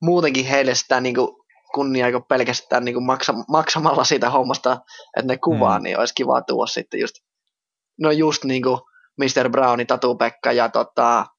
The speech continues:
Speaker 1: Järssit ja Lahe Arttu ja Teleni Akselit ja nämä kaikki niinku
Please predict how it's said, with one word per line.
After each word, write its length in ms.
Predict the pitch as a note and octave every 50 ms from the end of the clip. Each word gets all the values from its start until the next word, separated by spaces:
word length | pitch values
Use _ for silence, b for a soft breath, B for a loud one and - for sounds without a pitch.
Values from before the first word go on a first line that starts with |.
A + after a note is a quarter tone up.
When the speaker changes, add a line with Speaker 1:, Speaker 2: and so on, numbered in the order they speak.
| _ _ _ _ _ _ _ _ _ _ -
Speaker 1:
Järssit 500 | B2+ B2+ B2 B2 B2 - - B2+ B2 -
ja 160 | - B2+ A#2+ A#2 - - _ -
Lahe 340 | C3 B2 B2+ C#3 C3 A#2+ - -
Arttu 480 | - B2 A#2+ A#2+ A#2+ - _ - A#2+
ja 180 | B2 A#2+ G2 A2+ - _ _
Teleni 360 | - A#2+ B2 B2 A#2 A#2 A#2 - -
Akselit 400 | - A#2 A#2 - - - - G#2
ja 80 | A2
nämä 240 | G#2+ A#2+ A2+ A2+ A2+
kaikki 320 | - A2 A2+ A2+ - - A2+
niinku 400 | A2 G#2+ G#2 G#2 G2 - _